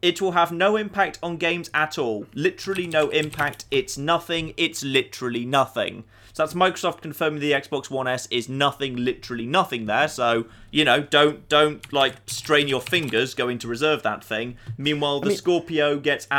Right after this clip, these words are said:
Speaker 1: absolutely no exclusives whatsoever.
Speaker 2: In f-, in fairness, the Xbox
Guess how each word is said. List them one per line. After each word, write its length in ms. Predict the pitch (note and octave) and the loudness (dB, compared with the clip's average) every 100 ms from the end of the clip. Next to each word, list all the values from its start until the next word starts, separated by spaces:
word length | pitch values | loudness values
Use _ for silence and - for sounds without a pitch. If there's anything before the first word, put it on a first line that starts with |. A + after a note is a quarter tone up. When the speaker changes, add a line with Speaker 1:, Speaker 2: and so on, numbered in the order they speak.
| C3 | 0
Speaker 1:
absolutely 400 | D3 C#3 B2 B2+ | -4 -6 -8 -4
no 220 | B2 A#2+ | 0 0
exclusives 720 | A#2+ - C3+ C3+ A#2+ A#2+ A2 | 0 -6 -10 -10 -4 -6 -6
whatsoever. 920 | A#2+ A#2 A#2 - - - A#2+ C#3+ D3 - | -8 -2 -2 -2 -8 -2 2 4 4 2
Speaker 2:
In 60 | |
f-, 140 | G#3+ - | 0 -4
in 220 | - G#3 | -4 0
fairness, 260 | B3 A3 | 0 0
the 100 | - G3+ | 2 0
Xbox 340 | A3+ A3 G3 | 0 -8 -8